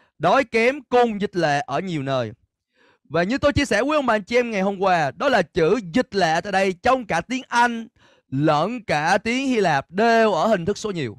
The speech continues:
Không phải là một dịch lệ, nhưng mà là các dịch lệ. Và tại sao điều này là quan trọng? Là bởi vì cớ những gì mà chúng ta thấy hiện tại tại đây, như tôi đã nói với ông bà anh chị em, nó chỉ là khởi đầu mà thôi.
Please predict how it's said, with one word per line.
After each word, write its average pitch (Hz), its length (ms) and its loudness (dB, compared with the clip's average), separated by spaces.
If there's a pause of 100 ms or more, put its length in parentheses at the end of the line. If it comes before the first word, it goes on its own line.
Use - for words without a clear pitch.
(680)
Không 262 120 -2
phải 226 120 2
là 220 80 4
một 190 380 0
dịch 175 200 -4
lệ, 156 320 2 (560)
nhưng 233 200 0
mà 220 80 0
là 175 180 2 (260)
các 269 220 -2
dịch 151 220 -8
lệ. 123 260 -6 (440)
Và 233 80 -4
tại 233 220 0
sao 277 360 4
điều 226 160 -4
này 220 120 0
là 208 80 4
quan 240 280 0
trọng? 147 280 -2 (640)
Là 202 120 4
bởi 202 280 2
vì 269 240 -2
cớ 262 280 4 (220)
những 254 260 -6
gì 262 140 0
mà 226 60 -2
chúng 247 120 -10
ta 262 80 -2
thấy 269 500 -2 (560)
hiện 190 240 0
tại 180 280 2
tại 202 100 -2
đây, 220 240 2
như 240 240 -2
tôi 262 120 2
đã 240 80 2
nói 233 160 2
với 277 80 -2
ông 285 100 -2
bà 226 80 -2
anh 190 60 -4
chị 202 120 -4
em, 208 120 -4
nó 247 80 -2
chỉ 240 140 -10
là 247 120 0
khởi 143 300 -6
đầu 175 200 2
mà 139 100 -4
thôi. 131 280 -4